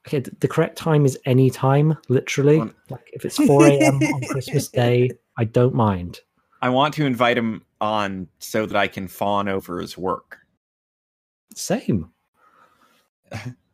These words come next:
Speaker 1: And,
Speaker 2: Feel
Speaker 1: yeah,
Speaker 2: like, this is going to be a wholly uncritical response. Technically, we're both accredited, um, critics of literature, have publications to our names. We're not gonna be doing that. That's not what this is. <laughs>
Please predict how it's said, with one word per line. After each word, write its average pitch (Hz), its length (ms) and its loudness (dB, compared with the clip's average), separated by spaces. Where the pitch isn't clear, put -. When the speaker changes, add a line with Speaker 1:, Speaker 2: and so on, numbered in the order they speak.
Speaker 1:
And, 147 120 -6
Speaker 2:
Feel - 100 -14
Speaker 1:
yeah, 131 140 4
Speaker 2:
like, 117 200 2
this 135 140 -4
is 151 140 -6
going 160 180 0
to 156 80 0
be 147 100 2
a 139 60 4
wholly 165 400 2
uncritical 139 720 -2
response. 85 680 -8
Technically, 156 540 -4
we're 135 160 0
both 117 340 -2
accredited, 127 680 -2
um, 104 380 0
critics - 640 -4
of 107 120 -4
literature, 143 560 -2
have 123 160 0
publications 131 680 -2
to 143 100 -4
our 127 100 0
names. 120 520 -4
We're 117 80 -6
not 120 340 0
gonna 131 180 -2
be 117 120 -4
doing 92 260 -4
that. 80 160 -12
That's - 180 -6
not 123 240 0
what - 140 -6
this - 180 -12
is. - 260 -18
<laughs> - 40 -14